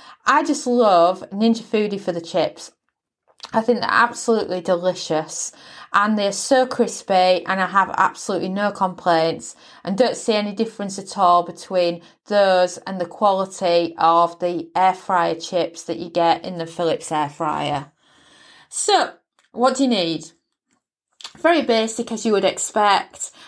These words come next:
I'm using half a kilo, which is one point one pounds of frozen French fries, some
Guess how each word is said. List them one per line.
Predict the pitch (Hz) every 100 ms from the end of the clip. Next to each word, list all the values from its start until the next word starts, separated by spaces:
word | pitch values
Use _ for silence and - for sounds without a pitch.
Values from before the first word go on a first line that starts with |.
| -
I'm | 208 208 220
using | 220 208 208 202 196
half | 220 269 262
a | 240
kilo, | - 233 208 196 202 220 202
which | 185 202
is | 190
one | 214 214
point | 214 220 196
one | 202 190
pounds | 190 196 196 196 208 -
of | 190
frozen | - - 214 202 185
French | 185 180 170
fries, | - 196 208 233 269 294 - - _ _ _ - _
some | - 277 240